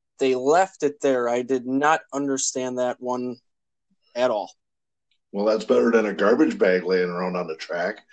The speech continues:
Speaker 2: You know, the, can't block the, uh, <laughs> can't block the grill with that. So,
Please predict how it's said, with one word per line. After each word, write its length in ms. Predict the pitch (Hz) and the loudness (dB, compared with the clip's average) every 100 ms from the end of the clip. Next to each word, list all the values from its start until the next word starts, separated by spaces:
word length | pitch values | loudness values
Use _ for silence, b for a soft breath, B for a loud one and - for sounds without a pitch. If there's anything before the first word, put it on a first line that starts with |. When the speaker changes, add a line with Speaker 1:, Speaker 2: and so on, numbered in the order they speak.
| B B B B _ | B B B B _
Speaker 2:
You 80 | 98 | -6
know, 320 | 95 98 107 | -4 -2 -4
the, 240 | 107 90 - | -4 -8 -10
can't 280 | - 107 98 | -8 -4 -4
block 340 | 104 101 101 - | -2 -2 -2 -6
the, 300 | 95 92 87 | -4 -2 -4
uh, 520 | 87 - 160 180 156 | -4 -2 2 2 0
<laughs> 0 | |
can't 280 | - 127 120 | 0 -2 2
block 240 | 113 113 | 0 0
the 100 | 98 | -4
grill 320 | 98 123 117 104 | 4 6 6 6
with 140 | 98 | 2
that. 380 | 104 135 - - | 2 2 0 -4
So, 460 | - 92 85 78 | -6 -4 -4 -4